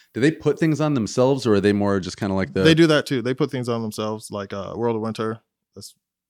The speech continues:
Speaker 1: Oh,
Speaker 2: um,
Speaker 1: that's right. How could I forget about the World of Winter?
Speaker 2: <sighs> Yeah, I
Speaker 1: And
Speaker 2: have
Speaker 1: you've
Speaker 2: a
Speaker 1: got stuff in the World of Winter too. You wanna talk about, um, your World of Winter stuff real quick?
Speaker 2: Yeah. So in World of Winter, I have a augmented reality, uh,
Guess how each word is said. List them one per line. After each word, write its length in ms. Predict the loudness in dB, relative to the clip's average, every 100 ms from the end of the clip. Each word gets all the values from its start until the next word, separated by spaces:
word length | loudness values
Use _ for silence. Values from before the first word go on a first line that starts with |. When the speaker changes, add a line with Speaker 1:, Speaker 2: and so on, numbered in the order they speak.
| -2
Speaker 1:
Oh, 180 | 0
Speaker 2:
um, 40 | 0
Speaker 1:
that's 240 | -2 0
right. 200 | 2 2
How 100 | 0
could 120 | -6 -6
I 40 |
forget 220 | -4 -4
about 180 | -2 -2
the 80 | 0
World 180 | 0 0
of 80 |
Winter? 220 | -2 -4 -8 -16
Speaker 2:
<sighs> 100 | _
Yeah, 180 | -2 2
I 40 |
Speaker 1:
And 80 | 4
Speaker 2:
have 80 | 6
Speaker 1:
you've 100 | 6
Speaker 2:
a 20 |
Speaker 1:
got 160 | 4 2
stuff 200 | -2 0
in 60 | 0
the 60 |
World 200 | 2 2 2
of 40 |
Winter 180 | 0 -2
too. 140 | 0 0
You 120 | 2
wanna 120 | 0
talk 180 | -2 0
about, 200 | 0 -2 _
um, 440 | -4 -2 -4 -8 -12
your 140 | -6 0
World 160 | 2 2
of 60 |
Winter 140 | 0 -2
stuff 200 | -2 -2
real 80 | -2
quick? 160 | -4 -6 0
Speaker 2:
Yeah. 240 | 2 0 -6 _ _
So 240 | 0 0
in 60 | 2
World 140 | 2 2
of 60 |
Winter, 280 | 0 0 0
I 100 | 0
have 300 | 2 0 0
a 300 | -2 -2 -4 -4
augmented 420 | -4 -2 -4 -4
reality, 840 | -4 -2 0 0 -2 -2 -2 -4 -6
uh, 300 | -6 -6 -8